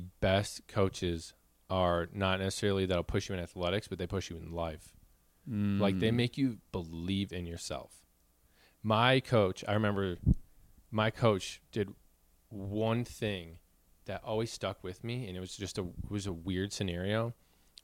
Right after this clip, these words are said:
Speaker 1: I was running in the Big Ten Finals my s-, fifth year. I was against Isaiah Harris. Shout out to Isaiah Harris, because that dude is fast.
Speaker 2: <laughs>
Speaker 1: Um, he beat me every time.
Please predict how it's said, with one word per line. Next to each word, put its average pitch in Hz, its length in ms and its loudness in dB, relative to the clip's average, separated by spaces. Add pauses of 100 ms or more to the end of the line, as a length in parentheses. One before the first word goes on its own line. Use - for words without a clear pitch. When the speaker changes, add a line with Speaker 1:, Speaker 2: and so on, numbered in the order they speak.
Speaker 1:
I - 20 2
was 101 140 0
running 104 320 2
in 92 140 0
the 90 40 -2
Big 98 220 0
Ten 110 160 0
Finals 92 520 0
my 87 120 -2
s-, - 420 -8
fifth - 260 2
year. 92 400 -2 (600)
I - 20 -4
was 98 140 -4
against 92 340 -4
Isaiah 98 440 4
Harris. 90 520 4
Shout - 240 8
out 104 120 8
to 101 100 2
Isaiah 98 260 4
Harris, 90 360 0
because 95 260 -4
that 98 180 2
dude 95 160 0
is 87 80 -2
fast. - 640 0
Speaker 2:
<laughs> - 420 2
Speaker 1:
Um, 87 460 2
he 104 80 2
beat 104 180 4
me 101 100 2
every 104 260 2
time. 90 400 4